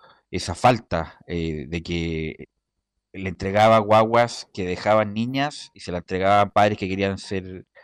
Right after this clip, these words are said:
que querían ser padres, y a las niñas que entregaban la guagua le decía que su guagua falleció. Hay una cantidad de, de, de reportaje en sí, pero justamente de Ger-, Gerardo Joanón. Gerardo Joanón se llama,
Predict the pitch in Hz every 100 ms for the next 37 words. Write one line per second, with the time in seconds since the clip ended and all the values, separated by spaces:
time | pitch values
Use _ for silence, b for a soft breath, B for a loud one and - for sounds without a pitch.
0 | b b _ 90 92 95 104 98 95 -
1 | 92 - 131 139 151 113 101 92 110 123
2 | - 95 98 110 123 120 127 135 110 98
3 | - 113 107 - 95 98 113 110 101 87
4 | - 123 - - 127 127 - 123 120 117
5 | - 123 123 123 113 110 _ B B B
6 | B B - 104 98 95 92 - 90 90
7 | 87 - 117 110 - 135 123 - 113 110
8 | 113 110 101 101 _ - - - - -
9 | 131 151 143 135 120 85 - - 110 120
10 | 120 113 110 110 110 98 104 104